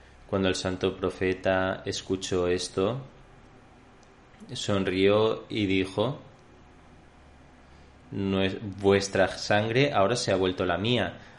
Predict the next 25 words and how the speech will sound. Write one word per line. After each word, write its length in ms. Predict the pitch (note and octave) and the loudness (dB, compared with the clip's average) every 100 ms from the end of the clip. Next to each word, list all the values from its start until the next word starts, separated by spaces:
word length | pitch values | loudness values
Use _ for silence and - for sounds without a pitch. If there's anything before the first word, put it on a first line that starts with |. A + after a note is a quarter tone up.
| - | -8
Ahora 300 | G2 F#2+ A#2 | -2 2 2
yo 160 | A#2 G2+ | 4 0
soy 240 | - G#2+ | 2 0
uno 420 | G#2+ G2+ G2 G2+ | 0 0 0 -2
con 200 | G2+ F#2+ | -4 -4
vosotros 560 | F2 - B2+ B2+ A#2+ A#2 | -4 0 0 2 0 -2
y 100 | G#2 | -2
vosotros 460 | F#2+ G2 G2 G2 - | -2 -2 -2 -2 0
sois 360 | G2 F#2 - | 0 0 -2
uno 240 | G2 F#2 F2 | -4 -4 -4
conmigo. 600 | F2+ F#2 A2 G2 F2 - - - - | -4 -2 0 0 -2 -6 -20 -20 -6
Quien 200 | G2 E2+ | -4 -2
pelee 300 | F2 F2+ F2+ | 0 0 0
con 220 | F#2 F2+ | 0 -2
vosotros 600 | F2+ - G2+ G2+ G#2 G2 | -2 0 0 2 2 0
luchará 400 | G2 F#2 F#2+ F#2+ | -2 0 2 2
conmigo, 600 | F#2+ F#2+ G#2+ G2 F2+ - - - | 0 -2 -2 0 -2 -4 -18 -16
y 80 | G2+ | -8
quien 180 | G2 F#2 | -4 -4
sea 200 | - F#2 | -2 -2
amigo 280 | F2+ F2 E2+ | -2 -4 0
vuestro 400 | F#2+ G2 - G2+ | 0 0 -2 -4
será 280 | - F#2 F2 | -2 0 0
amigo 260 | F2+ F2 | -2 -4
mío". 320 | F#2+ G#2 F2+ | -2 0 -2